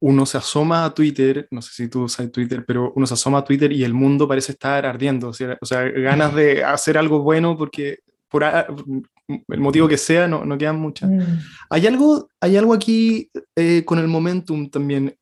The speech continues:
Speaker 1: eh, de que cuando uno empieza a incorporar estas cosas se vuelve más fácil mantenerlas, pero al principio cuesta, ¿cierto? Lo que decías tú de las clases de Zumba y no, <laughs> no, no durar mucho. ¿Cómo, y,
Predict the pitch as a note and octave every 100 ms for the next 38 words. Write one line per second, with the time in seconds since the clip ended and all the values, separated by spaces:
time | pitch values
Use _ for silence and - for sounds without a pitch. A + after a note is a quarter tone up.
0 | _ - C#3 C#3 C#3 C#3 C3+ C#3 C#3 C#3
1 | C3 C#3 D3 C#3+ E3 E3+ - E3+ E3+ F3+
2 | F3 E3+ D#3 C#3+ C#3 C#3 C#3 C#3 C#3+ C#3
3 | D3 D#3+ - - E3 E3+ - D#3+ D3+ D3
4 | - D3+ - D3+ D3 C3+ D3+ E3 D#3 -
5 | C#3 C3+ B2+ C3 - C#3+ C#3+ C#3 - _
6 | _ _ _ - D#3+ - B2+ C3+ C3 B2
7 | B2+ - C3+ C3 C3+ C3 B2+ B2+ B2 B2
8 | B2+ C3 C3+ B2+ C3 B2 - D3+ D3 D3+
9 | D3 C3 C3 B2+ - C3 - D3 D3 D3+
10 | D3+ D#3+ E3+ F#3 G3 - - - _ _
11 | - G3 G#3+ A3+ A3+ G#3+ - _ _ _
12 | _ - - -